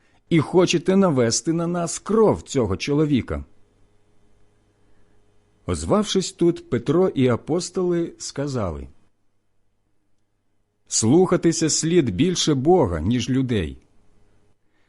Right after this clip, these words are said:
Бог батьків наших воскресив Ісуса,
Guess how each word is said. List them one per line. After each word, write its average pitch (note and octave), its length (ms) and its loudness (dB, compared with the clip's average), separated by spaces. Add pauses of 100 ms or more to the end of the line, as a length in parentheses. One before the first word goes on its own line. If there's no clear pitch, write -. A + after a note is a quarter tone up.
Бог A2 440 2
батьків D3 540 -2
наших F2+ 560 -4 (100)
воскресив C#3+ 880 0
Ісуса, F#2+ 640 -4